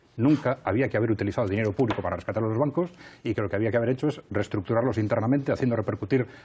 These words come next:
las pérdidas sobre, a lo, contra los inversores. Y eso es, esa es la cuestión clave, eso es lo que se ha aprobado, y esas son las, las est-,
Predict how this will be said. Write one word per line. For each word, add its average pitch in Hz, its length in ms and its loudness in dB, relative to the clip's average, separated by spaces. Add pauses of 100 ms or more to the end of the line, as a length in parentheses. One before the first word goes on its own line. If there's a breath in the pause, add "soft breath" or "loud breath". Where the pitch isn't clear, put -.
(100)
las 113 180 0
pérdidas 156 600 2
sobre, 156 420 -2
a 123 80 2
lo, 143 220 2
contra 123 240 2
los 117 140 -2
inversores. - 520 -4 (360 soft breath)
Y 135 60 -4
eso 135 80 0
es, - 100 -4 (100)
esa 127 180 0
es - 20 0
la 98 80 2
cuestión 101 220 -2
clave, 143 260 4
eso 120 100 -2
es 104 80 0
lo 98 60 2
que 101 100 0
se 117 100 0
ha 104 40 0
aprobado, 165 480 4 (320 loud breath)
y 107 60 -8
esas 120 320 -4
son 131 280 2
las, 107 300 2
las 107 440 2 (360 loud breath)
est-, 107 200 -2